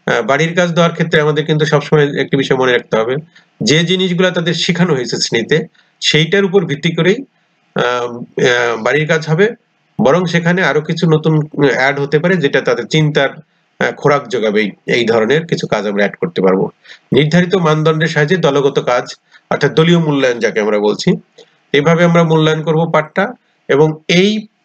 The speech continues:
আহ, নিবন্ধ দুইয়ের শেষে যে তিনটি কুইজ দেওয়া আছে, সেই কুইজ তিনটি আমি এখন আলোচনা করে দিচ্ছি। আহ, প্রশ্ন একে যেটি আছে, শিক্ষাক্রম এ অধ্যায়ে মূল্যায়ন নির্দেশনায়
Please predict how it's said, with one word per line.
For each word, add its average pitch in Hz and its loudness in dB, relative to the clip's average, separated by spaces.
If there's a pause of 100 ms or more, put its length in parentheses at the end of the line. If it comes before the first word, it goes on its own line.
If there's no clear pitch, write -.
(580)
আহ, 135 0
নিবন্ধ 180 2
দুইয়ের 175 2
শেষে 190 -2
যে 190 0
তিনটি 170 2
কুইজ 185 4
দেওয়া 127 2
আছে, 175 -2 (340)
সেই 156 0
কুইজ 180 2
তিনটি 170 2
আমি 143 0
এখন 135 -2
আলোচনা 120 0
করে 117 0
দিচ্ছি। 117 -2 (580)
আহ, 131 0
প্রশ্ন 180 0
একে 190 0
যেটি 190 0
আছে, 165 -2
শিক্ষাক্রম 202 0
এ 165 2
অধ্যায়ে 156 2
মূল্যায়ন 170 2
নির্দেশনায় 156 -2